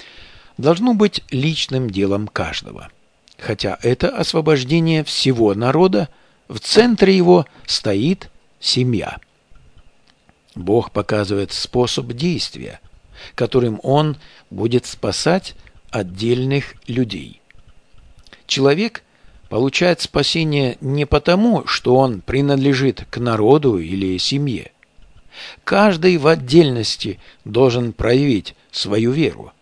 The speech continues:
чтобы быть спасённым. Апостол Павел сказал темничному стражу: «Веруй в Господа Иисуса Христа,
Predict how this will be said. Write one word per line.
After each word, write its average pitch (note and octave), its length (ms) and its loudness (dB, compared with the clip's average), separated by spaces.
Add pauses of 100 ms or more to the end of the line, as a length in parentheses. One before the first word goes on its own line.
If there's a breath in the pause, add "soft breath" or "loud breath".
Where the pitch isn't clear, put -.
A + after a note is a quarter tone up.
(260)
чтобы G#2 380 -4
быть G2 180 -4
спасённым. F#2 640 -6 (920)
Апостол D#3+ 520 -2
Павел E3 440 -4 (220 soft breath)
сказал C3+ 460 0
темничному C3+ 720 -4
стражу: F#2+ 560 0 (220 loud breath)
«Веруй F3 580 4
в C3+ 120 -8
Господа B2 600 2
Иисуса A#2+ 440 0
Христа, C#3 520 -6